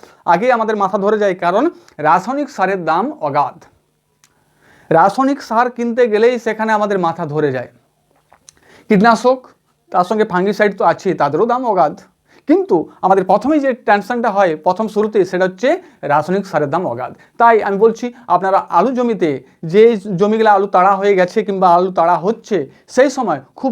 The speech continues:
তাড়াতাড়িভাবে আপনারা শাক বুনে দিন। কি কি শাক বুনবেন, তা অবশ্যই ভিডিওতে আমি আলোচনা করব, কিভাবে বুনবেন, আর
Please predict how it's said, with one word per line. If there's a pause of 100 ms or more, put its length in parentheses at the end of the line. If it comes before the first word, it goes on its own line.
(140)
তাড়াতাড়িভাবে (340)
আপনারা (440)
শাক (340)
বুনে
দিন। (320)
কি
কি
শাক
বুনবেন, (300)
তা (380)
অবশ্যই
ভিডিওতে (260)
আমি
আলোচনা
করব, (1080)
কিভাবে (100)
বুনবেন, (1600)
আর